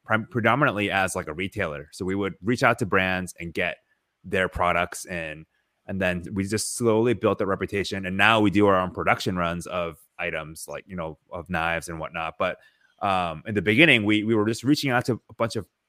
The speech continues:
partnerships, brands, and trying to get them to work with us. And to be honest, I got a lot of no's, mo-, mostly no's, right? And,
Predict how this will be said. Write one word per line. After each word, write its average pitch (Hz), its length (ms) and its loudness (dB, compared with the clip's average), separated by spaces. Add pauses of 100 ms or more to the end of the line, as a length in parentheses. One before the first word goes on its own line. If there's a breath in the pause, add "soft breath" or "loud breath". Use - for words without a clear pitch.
(140)
partnerships, 107 720 -6
brands, 95 460 -2
and 85 180 -16
trying 110 260 -4
to - 100 -16
get 98 100 -6
them 98 100 -8
to 95 80 -6
work 95 180 -2
with 90 120 -4
us. 85 360 -4
And 90 360 -6 (680)
to 98 80 -8
be 98 60 -2
honest, 139 300 0
I 107 120 4
got 123 280 2
a 90 60 -6
lot 107 420 2
of 92 80 -4
no's, 101 380 -4
mo-, 113 280 0
mostly 127 420 0
no's, 104 340 0
right? 98 320 -2
And, 90 240 -10